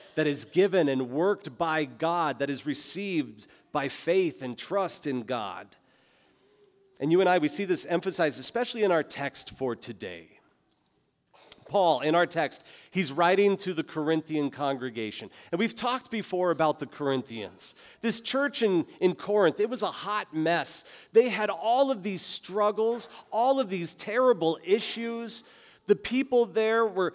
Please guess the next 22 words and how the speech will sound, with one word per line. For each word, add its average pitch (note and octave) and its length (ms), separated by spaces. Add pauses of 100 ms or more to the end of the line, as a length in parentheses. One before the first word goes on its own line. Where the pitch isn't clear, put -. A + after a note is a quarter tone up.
(160)
were G#3+ 120
notorious, A3 840
terrible A3+ 500
sinners. G#3+ 680 (240)
And E3 300
yet, G#3 300
how G#3+ 260
does G#3+ 220
Paul F#3 420
begin D#3+ 680
this D3+ 320
letter A#2 520 (360)
that D3 100
he E3 240
addresses D3 880 (260)
and G#2 360
writes C#3+ 480
to B2 240
them? G#2 380 (760)
These C#3+ 180
struggling D3 720
people. C#3+ 540